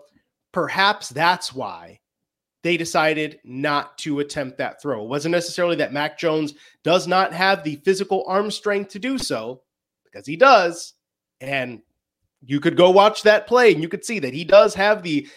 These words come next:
the baseline physical capability to throw a ball fifty-five yards. He also has the baseline capability to throw the ball sixty yards,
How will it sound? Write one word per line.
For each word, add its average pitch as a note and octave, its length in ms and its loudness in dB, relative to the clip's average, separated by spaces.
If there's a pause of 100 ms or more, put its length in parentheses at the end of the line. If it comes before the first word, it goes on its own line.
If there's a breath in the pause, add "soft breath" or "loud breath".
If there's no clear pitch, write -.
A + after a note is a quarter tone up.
(160 loud breath)
the C#3 240 -6 (160)
baseline A3 720 2
physical A3 340 -2
capability F#3+ 840 0 (300 soft breath)
to C3 140 -16
throw G3 500 2
a G#3+ 80 8
ball G3 220 2
fifty-five F3 580 -4
yards. D#3 360 -2 (260 soft breath)
He A#2 120 -16
also A3 340 4
has G3+ 160 2
the - 100 -8
baseline E3+ 560 -4
capability F#3+ 580 -2
to F#3 60 -4
throw G3+ 160 2
the A3 60 0
ball A3+ 180 2
sixty D4 340 -6
yards, G2 460 -12